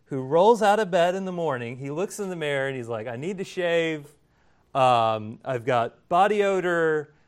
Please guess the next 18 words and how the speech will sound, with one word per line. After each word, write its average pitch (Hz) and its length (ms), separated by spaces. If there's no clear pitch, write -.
I've 123 260
got 117 300
bedhead." 170 960
He 151 160
assesses 196 680
the 190 100
damage 170 640
in 147 160
the 139 60
mirror 143 720
and 151 140
he 151 60
says, 135 360
"Oh, 233 220
wow." 165 640
But 143 100
then 180 260
he's, 147 340